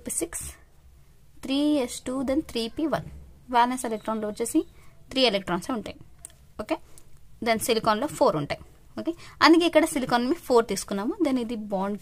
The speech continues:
క్రియేట్ అయిపోతుంది ఇక్కడ ఇలా. ఓకే, and ఇక్కడ వచ్చేసి అల్యూమినియం తీసుకున్నాం మేము, అల్యూమినియం డోప్ చేసినాం. అల్యూమినియంలో ఉండేది త్రీ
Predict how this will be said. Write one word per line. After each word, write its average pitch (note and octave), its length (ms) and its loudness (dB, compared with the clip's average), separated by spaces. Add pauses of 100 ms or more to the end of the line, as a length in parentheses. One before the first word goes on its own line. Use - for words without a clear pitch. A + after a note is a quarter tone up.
క్రియేట్ G#3+ 300 -4
అయిపోతుంది F#3 420 -6
ఇక్కడ F#3 120 -6 (140)
ఇలా. G#3 140 -6 (1000)
ఓకే, B3+ 200 -6
and F#3+ 100 -4 (1200)
ఇక్కడ F4 200 2
వచ్చేసి C4 240 -2 (200)
అల్యూమినియం C#4 460 6
తీసుకున్నాం G3+ 400 -6
మేము, - 120 -8 (160)
అల్యూమినియం B3+ 480 2
డోప్ A3+ 200 2
చేసినాం. - 220 -10 (140)
అల్యూమినియంలో E4 560 4
ఉండేది B3+ 260 0 (200)
త్రీ D4+ 120 4